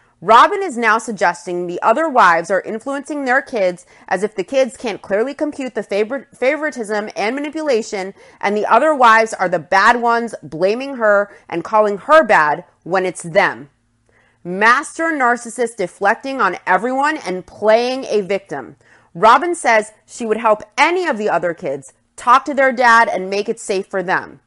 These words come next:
The host asks Robin if it is safe for her. She does her usual fake cries,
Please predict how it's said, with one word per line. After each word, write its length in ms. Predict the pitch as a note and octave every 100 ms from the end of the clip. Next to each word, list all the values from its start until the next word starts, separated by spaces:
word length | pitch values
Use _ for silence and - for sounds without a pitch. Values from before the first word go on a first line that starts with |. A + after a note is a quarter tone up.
| _ _ _ _ -
The 100 | F#3
host 540 | G#3+ E4+ E4 G#3+ - -
asks 500 | A3+ C4 D#4 - -
Robin 460 | B3 D#4 D4+ F3+ D#3+
if 180 | F#3 G3+
it 80 |
is 100 | F#3
safe 340 | - - G3+ A3
for 180 | G#3+ F#3+
her. 400 | G#3+ D#3+ A2+ - _ _ _
She 160 | -
does 220 | C#4 E4+ F4
her 100 | F#4+
usual 480 | D4 C#4 C#4+ C#4
fake 360 | C#4 - A3+ C#4
cries, 540 | - A#3+ G#3 G#3 G3+